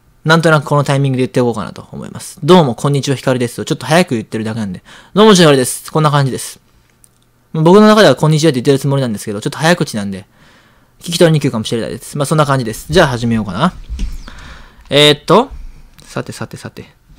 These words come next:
あ、そうそう、次のとこ行けるんや、もう確か。とりあえず会話進めようかな、じゃあ。よっしゃ。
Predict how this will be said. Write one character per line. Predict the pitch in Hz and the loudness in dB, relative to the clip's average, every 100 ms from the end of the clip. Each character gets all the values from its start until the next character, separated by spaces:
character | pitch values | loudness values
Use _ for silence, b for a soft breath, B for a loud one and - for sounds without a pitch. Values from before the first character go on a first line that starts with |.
| b b b - | b b b -6
あ、 | 127 | -4
そ | 139 | -2
う | |
そ | 131 | -4
う、 | |
次 | 117 233 247 | -4 0 2
の | 196 | 2
と | 160 | 2
こ | |
行 | 123 | 0
け | 147 | 0
る | 156 | 0
ん | |
や、 | 98 | -2
も | 87 | -6
う | |
確 | 104 - | -10 -14
か。 | - - _ _ b b b - | -16 -20 _ _ b b b -10
と | |
り | 147 | -2
あ | 180 | 0
え | |
ず | 143 | 0
会 | 147 | 0
話 | 165 | 0
進 | - 165 | 2 0
め | |
よ | 165 | 0
う | |
か | 120 | -2
な、 | 101 | -6
じ | 98 | -6
ゃ | |
あ。 | 78 _ _ _ _ _ _ _ _ b b b b b b _ _ _ _ _ _ _ _ _ _ _ _ _ _ _ _ _ _ b b | -12 _ _ _ _ _ _ _ _ b b b b b b _ _ _ _ _ _ _ _ _ _ _ _ _ _ _ _ _ _ b b
よ | - 131 | -6 -2
っ | |
し | - | 2
ゃ。 | 233 240 | 2 0